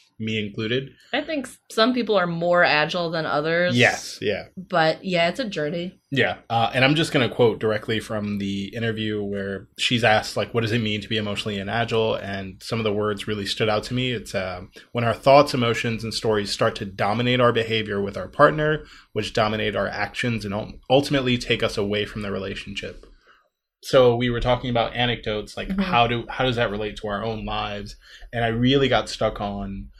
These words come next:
Speaker 1: um, at some point in my early life, my childhood, I became really, really emotionally withdrawn, which I used to think I was a shy <laughs> kid, but I don't think I was that shy. I think it was more about, like,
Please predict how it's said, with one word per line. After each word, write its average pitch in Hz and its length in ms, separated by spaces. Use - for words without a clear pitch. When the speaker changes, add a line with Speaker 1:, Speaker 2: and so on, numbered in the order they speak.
Speaker 1:
um, 113 240
at 127 120
some 156 220
point 127 560
in 123 400
my 104 220
early 120 560
life, 110 480
my 98 160
childhood, 98 600
I 123 80
became 123 320
really, 123 400
really 107 580
emotionally 113 520
withdrawn, 113 800
which - 380
I 143 40
used 202 240
to 170 60
think 156 180
I 139 60
was 113 120
a 107 60
shy 139 300
<laughs> 123 40
kid, 202 340
but 117 120
I 117 80
don't 123 180
think 113 140
I 110 60
was 104 260
that 107 280
shy. 131 360
I - 20
think 117 160
it 107 60
was 104 160
more 107 180
about, 104 240
like, 95 260